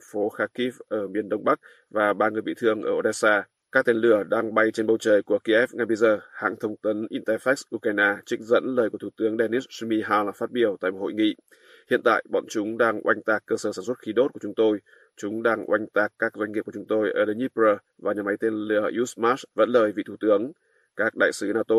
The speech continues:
đã họp khẩn hôm mười sáu tháng mười một để đối phó với vụ nổ hôm mười lăm tháng mười một tại một cơ sở sản xuất ngũ cốc ở Ba Lan gần biên giới Ukraine. Tổng thống Ba Lan Andrzej Duda cho biết là tên lửa rơi xuống đó dường như là loại S ba trăm do Liên Xô sản xuất,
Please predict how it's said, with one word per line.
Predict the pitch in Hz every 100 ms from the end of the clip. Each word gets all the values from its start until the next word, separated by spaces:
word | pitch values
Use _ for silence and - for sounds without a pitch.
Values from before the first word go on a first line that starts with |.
| 107 95
đã | 69 92
họp | 117 113 -
khẩn | - 110 87
hôm | 92 107 104
mười | 101
sáu | - 104
tháng | 123
mười | 110
một | 110 101 _ _ -
để | 117 104
đối | 92 113
phó | - 92 104
với | 127
vụ | 123
nổ | 110 120 95 104
hôm | 104 101
mười | 107
lăm | 107 107
tháng | 107
mười | 113
một | 113 98 _ _
tại | -
một | 110 110
cơ | 110
sở | - 104 101
sản | 95
xuất | 123
ngũ | 117 -
cốc | 151 170
ở | - 98
Ba | 107
Lan | 107 101 95
gần | 110 104 95
biên | 107
giới | 95 101 101
Ukraine. | 117 110 104 101 90 _ _ _
Tổng | 120
thống | 107 117
Ba | 117
Lan | 117 113
Andrzej | - 110 117 107
Duda | 107 104 107 104 -
cho | 101
biết | 120 117
là | 104
tên | 113
lửa | 107 110 104 92
rơi | 90 110 107
xuống | - 101
đó | 104 95 131 143
dường | 120 107
như | 107 110
là | 104
loại | 98 98 104 127
S | -
ba | 110
trăm | 113 107 98
do | 98 110
Liên | 107
Xô | 101
sản | 98 95
xuất, | - 151